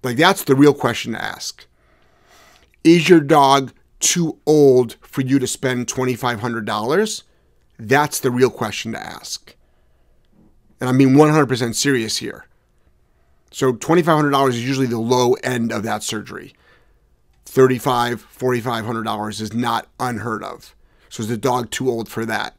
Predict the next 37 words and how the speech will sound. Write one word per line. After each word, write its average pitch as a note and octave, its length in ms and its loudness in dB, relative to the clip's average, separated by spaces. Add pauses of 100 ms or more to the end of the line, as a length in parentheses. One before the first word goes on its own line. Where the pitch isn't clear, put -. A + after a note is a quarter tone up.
(320)
Would A#2 160 -4
you B2 100 -4
say, A#2+ 180 -4
"You A2+ 120 -6
know A2+ 100 -8
what? D3+ 320 0 (640)
That's C3+ 260 -2
too C3+ 120 -6
much B2+ 200 -6
money, C3+ 460 -2 (280)
put A#2+ 160 -6
the B2+ 80 -4
dog A2 280 -4
down A2 240 -6
instead"? G#2+ 560 -8 (720)
Or, C3+ 460 2 (420)
"I've G#2+ 180 -6
got D3 260 2
the C#3+ 80 2
money, A#2 500 -4
but A#2 160 -10
your A#2 80 -8
dog A#2+ 260 -4
might, A2+ 300 -6 (280)
can C3+ 200 -2
your B2 100 0
dog, A#2 460 -4 (520)
is C3 160 -2
your C#3 80 4
dog B2 240 0
healthy C#3 420 -2
enough A#2 320 -4
to A#2 100 -8
go A#2+ 240 -2
through A2+ 460 -8 (340)
the A#2 100 -12
training?" A#2 460 -8